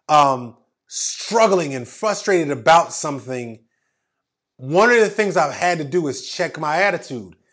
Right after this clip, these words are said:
I had to ask myself, "What is the thing that I believe right now should be happening that's not?" And then I gotta say,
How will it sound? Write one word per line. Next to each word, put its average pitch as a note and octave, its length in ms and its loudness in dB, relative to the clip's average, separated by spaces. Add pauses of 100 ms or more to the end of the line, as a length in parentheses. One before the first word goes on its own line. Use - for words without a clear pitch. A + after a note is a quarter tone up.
(180)
I D#3 60 -4
had F#3+ 200 -2
to F3 180 -6
ask G#3+ 300 2
myself, E3+ 500 0 (320)
"What A3+ 280 2
is D#4 160 0
the G3+ 100 2
thing A#3+ 300 0
that F#3+ 180 0
I G3 220 4
believe E3+ 560 -4
right D#3+ 320 2
now D3+ 500 -2 (140)
should B3+ 400 -2
be F#3+ 140 -4
happening D3 480 0
that's B2+ 200 -4
not?" D3+ 460 0 (880)
And C#3 160 -6
then B3+ 140 8
I A#3 100 4
gotta F3+ 220 4
say, E3 500 -2